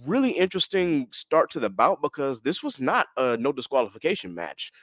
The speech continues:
This was just a regular match. But just some of the stuff that they were doing outside the ring, uh, it just added elements to the match itself and to the story. And the referee, I guess, just had a call and was like, "You know what? Just let them play it out." And I,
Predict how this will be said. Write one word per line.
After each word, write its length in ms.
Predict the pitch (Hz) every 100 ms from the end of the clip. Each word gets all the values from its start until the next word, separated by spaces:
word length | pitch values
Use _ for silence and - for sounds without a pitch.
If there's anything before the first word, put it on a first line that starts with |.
| _
This 180 | - 262
was 100 | 185
just 160 | 135 -
a 60 |
regular 340 | 95 120 101 90
match. 400 | 107 160 - - - - - -
But 140 | 135 117
just 340 | - 185 220
some 140 | 233
of 80 | 185
the 80 | 120
stuff 300 | - 151 151
that 160 | 104 135
they 80 |
were 180 | 120 95 85 120
doing 360 | 127 143 139 - - _
outside 480 | - 120 - 127 127
the 80 | 127
ring, 420 | 127 139 135 143 -
uh, 240 | - 110 98 135
it 180 | 131
just 380 | 104 143 143 - -
added 300 | 113 123 117
elements 320 | - 117 117 -
to 40 |
the 80 | 104
match 240 | 104 104
itself 400 | 92 - 113 120
and 80 | 117
to 60 | 92
the 80 | 95
story. 280 | 123 131
And 80 | 113
the 60 | 95
referee, 380 | 123 143 131 120
I 80 |
guess, 180 | 98 107
just 320 | - 110 - _ _ _
had 160 | 113 107
a 20 |
call 240 | - 120 120
and 140 | 104
was 80 | 101
like, 160 | 98
"You 60 | 95
know 120 | 107
what? 220 | 120 123
Just 240 | 87 101 104
let 160 | 104
them 240 | 110 104 98 - - - -
play 220 | - 120
it 80 | 113
out." 220 | 123 95 - - - _ _ _ _ _ _ _
And 400 | 107 110 107 104 -
I, 180 | 101